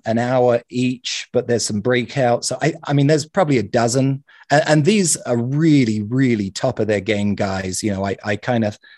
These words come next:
feel like I have a bit of imposter syndrome even showing up. But my, honestly, the reason that I'm flying over there is to learn from these other guys you know, because you're, you never,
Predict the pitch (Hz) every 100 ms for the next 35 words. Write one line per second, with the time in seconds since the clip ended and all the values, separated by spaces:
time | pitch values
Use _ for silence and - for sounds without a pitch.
0 | _ - 117 107 107 101 110 104 92 123
1 | 107 98 95 - 120 - - 120 104 107
2 | 104 107 95 98 - 104 101 113 98 -
3 | 95 - - - 123 156 175 - - 160
4 | 208 196 - 139 117 110 131 147 151 139
5 | 131 127 127 117 139 131 123 120 147 123
6 | 107 107 104 - _ _ _ 139 127 -
7 | 123 110 123 127 123 - 107 110 107 107
8 | 123 131 104 95 90 95 101 - - _
9 | _ - 104 101 - _ _ _ 113 -
10 | 110 110 110 127 139 123 120 147 175 117
11 | 117 101